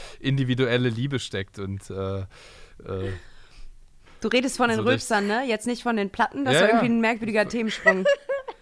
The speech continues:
Speaker 1: Nee, nee, es geht um die Rülpser, der kam auch so
Speaker 2: Total,
Speaker 1: unerwartet
Speaker 2: total,
Speaker 1: irgendwie.
Speaker 2: total,
Speaker 1: Ja, ja.
Speaker 2: total, ja. Man kann's
Speaker 1: Ja,
Speaker 2: nicht
Speaker 1: ja.
Speaker 2: erwarten und, ähm, ja, all-, die sind auch alle anders, ne? Manche spürt man eher im Hals, manche spürt man eher im Zwerchfell, manche, ähm, sind eher so kratzig.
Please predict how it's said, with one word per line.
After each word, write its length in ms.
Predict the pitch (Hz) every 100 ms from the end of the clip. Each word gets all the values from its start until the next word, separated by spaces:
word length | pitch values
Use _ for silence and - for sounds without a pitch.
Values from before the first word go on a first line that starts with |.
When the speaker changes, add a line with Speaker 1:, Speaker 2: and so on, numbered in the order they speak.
| - -
Speaker 1:
Nee, 140 | 120 165
nee, 140 | 214
es 200 | 170 127
geht 160 | - 165
um 100 | 165
die 60 | 156
Rülpser, 360 | 139 175 156
der 140 | 120 113
kam 180 | 135
auch 60 | 190
so 80 | 233
Speaker 2:
Total, 160 | 247 220
Speaker 1:
unerwartet 400 | 208 190 117 208
Speaker 2:
total, 280 | 202 214 208
Speaker 1:
irgendwie. 140 | 196
Speaker 2:
total, 160 | - 117
Speaker 1:
Ja, 60 | 139
ja. 60 |
Speaker 2:
total, 280 | 143 202 185
ja. 160 | 185 185 196
Man 160 | 196 196
kann's 220 | 214 208
Speaker 1:
Ja, 40 |
Speaker 2:
nicht 140 | 214 -
Speaker 1:
ja. 80 |
Speaker 2:
erwarten 400 | 214 202 233 233
und, 280 | 220 214 - 214
ähm, 520 | 202 196 190 190 190 _ _ _
ja, 260 | - 185 196
all-, 240 | 190 185 180
die 180 | 196 202
sind 100 | 240
auch 100 | 214
alle 200 | 202 208
anders, 380 | 196 214 185 190
ne? 160 | 180
Manche 460 | 180 196 202 180 180
spürt 360 | - - 220 214
man 140 | 190
eher 300 | 196 185 185
im 300 | 175 180 175 - - - -
Hals, 320 | 240 226 220
manche 240 | 226 214 220
spürt 200 | - 208
man 140 | 202
eher 160 | 202 185
im 120 | 185
Zwerchfell, 840 | - 190 190 - 190 185 185 185 - - - - -
manche, 640 | 180 180 180 196 180 175 -
ähm, 280 | 170 170
sind 200 | 175 170
eher 240 | - 175 175
so 320 | 170 165 165 -
kratzig. 800 | - 196 - - 185 185 -